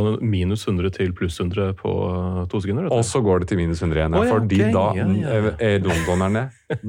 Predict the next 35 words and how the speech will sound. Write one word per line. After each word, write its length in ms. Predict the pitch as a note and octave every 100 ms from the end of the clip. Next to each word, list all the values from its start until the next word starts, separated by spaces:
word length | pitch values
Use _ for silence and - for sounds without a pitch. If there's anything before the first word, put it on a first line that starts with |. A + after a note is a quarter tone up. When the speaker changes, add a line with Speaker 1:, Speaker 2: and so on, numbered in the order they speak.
| A#2+
Speaker 2:
nekter 560 | C3 - - _ B2 B2 -
å 80 |
slippe 320 | A2 - - D#2
henne 160 | D2 D2+
inn. 140 | C#2+ C#2+ -
Og 140 | - G2
det 80 | F#2+ E2+ E2
er 260 | D#2 F2
et 80 | E2
Speaker 1:
Oi. 140 | F2 F#2+
Speaker 2:
betydelig 400 | D#2 E2+ D2+ F2
vendepunkt, 400 | F2 - - A2
for 80 | -
det 60 | G2
er 80 | G2
ikke 160 | A2
noe 80 | A2+
mu-, 160 | A#2+ A2+ F#2+
det 80 |
er 80 | F2+
ikke 100 | - B2
mulig 240 | F#2+ F2
for 80 | -
dem 140 | A#2 F#2+
å 60 |
da 80 | F2+ - _
ta 160 | - E2+
kontroll 460 | F#2+ F#2 E2 D#2+
over 100 | E2
staten 320 | D#2+ C#2+ - E2
noe 80 | E2
sær-, 160 | F#2 F2
noe 160 | F2
særlig 220 | F2+ E2+ F2
grad 240 | C#3+